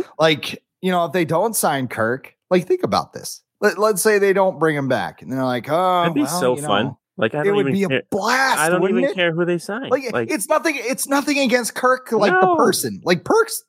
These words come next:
Speaker 1: K-, er, Perk, Perk Angle. Um,
Speaker 2: <laughs>
Speaker 1: Kurt, Kurt. Jesus, I'm falling off a cliff here. Uh, Kirk is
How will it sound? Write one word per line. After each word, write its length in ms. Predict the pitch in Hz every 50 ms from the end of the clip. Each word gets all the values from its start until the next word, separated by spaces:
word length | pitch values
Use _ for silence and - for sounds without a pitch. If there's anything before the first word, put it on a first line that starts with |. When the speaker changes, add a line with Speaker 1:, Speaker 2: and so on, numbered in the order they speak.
| _ _ -
Speaker 1:
K-, 60 | - - -
er, 200 | 180 170 - 117 _
Perk, 340 | - - 101 90 95 - - _ _
Perk 240 | - - 214 190 -
Angle. 440 | 143 165 185 165 113 90 85 82 _ _ _ -
Um, 680 | 151 170 175 175 170 170 165 160 156 147 143 139 131 - - -
Speaker 2:
<laughs> 1160 | 226 190 - - - - - 359 - - - - 302 - - - 196 190 - _ _ _ -
Speaker 1:
Kurt, 560 | - - 214 226 214 233 214 196 - - - - _ _ _ - 156 -
Kurt. 340 | - - - 123 95 - _ _ -
Jesus, 400 | - - 175 170 135 117 113 -
I'm 200 | 131 135 143 131
falling 300 | - - 123 113 107 107
off 160 | 104 104 98
a 60 | 107 -
cliff 280 | - - 131 131 -
here. 300 | - 104 92 85 82 - _ _ _ -
Uh, 440 | - 160 156 156 143 135 127 127 - - - _ -
Kirk 680 | - - 208 226 240 208 170 165 165 - - - - - _ _ _ -
is 1000 | 165 170 165 165 165 160 160 156 151 147 143 139 135 131 123 - - - -